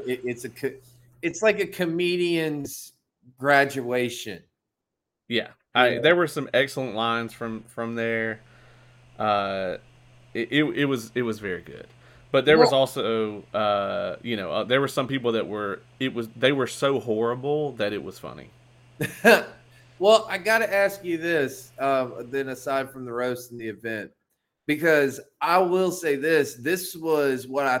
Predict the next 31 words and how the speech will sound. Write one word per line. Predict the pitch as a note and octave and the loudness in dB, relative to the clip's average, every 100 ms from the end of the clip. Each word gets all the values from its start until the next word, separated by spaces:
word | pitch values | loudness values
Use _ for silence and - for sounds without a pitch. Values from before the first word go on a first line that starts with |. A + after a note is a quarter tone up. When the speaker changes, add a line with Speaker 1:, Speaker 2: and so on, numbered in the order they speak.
| - | 0
Speaker 1:
thought | C#3 B2+ B2 B2 | 0 2 0 -6
was | B2 A2+ | -8 -6
one | B2 B2 | -8 -8
of | G#2 | -8
the | G2+ | -12
best | F#2 C3 C3+ - | -4 -4 -4 -4
parts | A#2 G#2+ - | -4 -4 -6
about | A2 G#2+ | -4 -4
this | G#2+ - | -6 -10
Ric | A2 G#2 _ | -8 -8 _
Flair's, | A2+ G#2+ G#2 - - _ G#2+ | -6 -4 -6 -12 -20 _ -4
uh, | G#2 G2+ F#2+ F2 _ _ _ A2+ | -2 -2 -4 -8 _ _ _ -4
last | G#2+ G2+ - A#2 | -2 -2 -4 -4
match | A2+ A2 - | -2 -2 -6
thing, | A2 G#2 F#2 F#2 _ _ _ _ _ - | -8 -8 -8 -14 _ _ _ _ _ -6
was | C3+ C#3 C3+ | 2 2 2
the | B2 G2+ - | -4 -4 -4
build | D3 E3 G3+ D3+ | 6 8 8 6
up | B2+ A2 - | 2 0 -4
to | A#2+ | -8
this. | F#2 G#2 D#2+ - - - - _ _ _ - | -4 -4 -4 -8 -10 -10 -16 _ _ _ 2
Like, | D3 C#3+ - | 4 4 4
I | D#3+ F3 | 4 6
mean, | F3+ F3 E3 C#3+ | 6 6 6 2
they | B2 F#3 G#3+ | 6 10 10
actually | G#3 - G3+ E3 | 10 6 0 0
kind | - F3 E3 | 2 2 4
of | C3+ A2 | 2 2
blurred | C#3 D#3+ F#3 E3 C#3+ | 6 8 8 4 2
the | D3 | 2
lines. | C#3 E3+ F#3+ E3 C3+ | 6 6 6 4 0